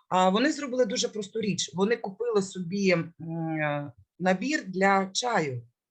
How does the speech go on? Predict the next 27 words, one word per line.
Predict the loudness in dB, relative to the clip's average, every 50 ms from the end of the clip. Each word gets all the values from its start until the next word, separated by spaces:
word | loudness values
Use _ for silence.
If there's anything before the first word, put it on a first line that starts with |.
| _ _ _ _ _ _ _ _ _ _ _ -4
І | -2 -2
був | -2 -2 -4 -4
ритуал | -4 2 4 6 8 8 8 6 4 2
кожного | 0 -2 -2 -2 -2 -4 -4 -2
ранку | 0 2 2 0 0 -4 -6 -8 -8 -10 -12 -16 _ -12
пити | -10 -8 -8 -6
чай. | -4 -4 -2 -2 -4 -6 -8 -16 _ _ _ _ _ _ _ _ _ _ _ _ -20 -20 -20 -18 -8 -8 -8 -8 -8 _ -4
А, | 0 0 0
взагалі | 2 4 4 4 6 6 6 4
ритуалізація | 4 4 4 2 4 6 4 4 4 4 2 2 2 0 0 0 0 0
є | 2 0 -2 -4
те, | -2 -4 -2 -2 -2
що | -2 -4 -4 -4 -6
допомагає | -4 -2 -2 -2 0 0 0 2 2 0 0 0 -2 -2 -2 0 2 2 2
нам, | 2 2 2 0 0 -2 -4 -10 -16 _ _ _ _ _ _ _ _ _
знову | -4 0 0 0 0
ж | -2
таки, | -10 -8 -8 -8
позбавитися | 0 0 0 2 6 6 6 6 6 4 0 -4 -8 -10 -8 -8 -6
від | -8 -8 -6
хаосу, | 0 4 6 6 6 4 2 -4 -4 -6 -6 -6 -6 -12
стабілізувати | -14 -6 -4 -2 0 2 2 0 0 0 0 2 2 2 2 0 -8
свій | -12 -12 -12 -12 -12 -12
стан. | -10 -6 -4 -4 -4 -4 -6 -14 _ _ _ _ _ _ _ _ -2
Навіть | 2 4 6 6 6 4 4 0 0 -2 -16 _ -6
ось | -4 -4 -4 -2
така | -2 -4 -4 0 0 2 2 4 2 2 0 -2